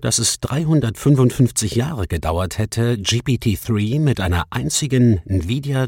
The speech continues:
Tesla V one hundred G P U zu trainieren, jedoch nur vierunddreißig Tage, wenn Open A I one thousand twenty-four diese G P Us parallel eingesetzt hätte. Die Eigenheiten ihres Trainings haben dazu geführt,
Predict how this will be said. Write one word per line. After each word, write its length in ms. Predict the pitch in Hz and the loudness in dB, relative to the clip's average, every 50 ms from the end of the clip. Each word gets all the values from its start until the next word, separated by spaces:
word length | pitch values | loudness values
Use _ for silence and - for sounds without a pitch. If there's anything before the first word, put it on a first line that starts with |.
| 127 - | -4 -4
Tesla 640 | - - 120 110 - - - 110 110 110 107 104 90 | -2 -2 0 0 -2 -2 -2 0 0 0 0 0 -2
V 320 | 85 90 120 139 139 107 | -2 -2 -2 0 0 0
one 260 | 95 104 135 139 117 | 0 2 2 2 2
hundred 320 | 104 117 117 107 107 110 - | 2 2 2 2 2 0 0
G 160 | - 107 95 | -2 -4 -4
P 260 | - - 107 110 139 | -4 -4 -4 -4 -4
U 80 | 165 147 | -4 -4
zu 160 | - - 92 | -4 -4 -4
trainieren, 560 | - - 85 78 87 98 95 78 80 - - - - - - - _ _ _ _ _ _ _ _ _ | -4 -4 -4 -2 -2 -2 -2 -2 -4 -6 -8 -12 -16 -20 -20 -20 _ _ _ _ _ _ _ _ _
jedoch 300 | - 104 - - - - | -6 -4 -4 -2 -2 -4
nur 120 | 85 78 | -4 -4
vierunddreißig 720 | - - - 156 185 147 92 82 - 73 76 - 82 - - | -4 -4 -2 -2 -2 -2 -2 -4 -6 -6 -6 -6 -6 -10 -8
Tage, 420 | - 78 85 87 82 95 101 101 - - - - - _ _ _ _ | -4 -4 -2 -2 0 0 -2 -2 -2 -6 -12 -20 -20 _ _ _ _
wenn 280 | - 113 110 107 107 104 - _ | -2 2 4 4 4 2 0 _
Open 340 | - 123 165 - - 196 185 - - 107 90 - - | -2 -2 -2 -2 -2 -4 -2 -2 -2 -2 -2 -2 -2
A 140 | - 98 98 | -4 -2 -2
I 160 | 107 123 131 | 0 0 0
one 240 | 127 113 135 156 175 | -2 -2 -2 -2 -4
thousand 420 | - - 127 123 127 - 135 123 | -2 -2 -2 -2 -2 0 -2 -2
twenty-four 680 | - - 113 95 87 - 117 - - - 196 214 139 92 | -2 -2 -2 -2 -2 -2 -6 -8 -8 -8 -8 -8 -8 -8
diese 260 | 78 92 87 76 78 | -6 -6 -4 -4 -4
G 180 | 76 - 95 92 | -4 -4 -6 -6
P 240 | - 90 85 87 113 | -6 -6 -4 -2 -2
Us 280 | 107 85 - - - - | 0 0 0 -2 -2 -2
parallel 420 | - - 82 101 107 123 120 85 | -4 -2 -2 -2 -2 -2 -2 -4
eingesetzt 560 | - - 78 76 73 71 76 80 - - - - | -4 -6 -6 -6 -6 -6 -6 -6 -6 -6 -6 -8
hätte. 300 | 78 - 87 - - - _ _ _ _ _ _ _ _ _ _ _ _ _ _ _ _ _ _ _ _ _ _ _ - | -8 -8 -10 -10 -12 -14 _ _ _ _ _ _ _ _ _ _ _ _ _ _ _ _ _ _ _ _ _ _ _ -8
Die 140 | 95 - | -8 -6
Eigenheiten 460 | - 117 131 156 151 120 143 151 - 160 | -4 -2 0 0 0 2 0 0 0 0
ihres 300 | 139 117 113 - - - | 0 0 0 -2 -2 -4
Trainings 500 | - - 120 120 139 143 147 - - - | -4 -4 -4 -2 -2 -2 -4 -4 -4 -4
haben 200 | 117 127 147 123 | -2 -2 0 0
dazu 240 | 117 - - - | 0 0 0 -2
geführt, 580 | 92 87 80 - - - 98 90 107 - - - | -2 -2 -6 -6 -4 -2 -2 -2 -2 -4 -8 -12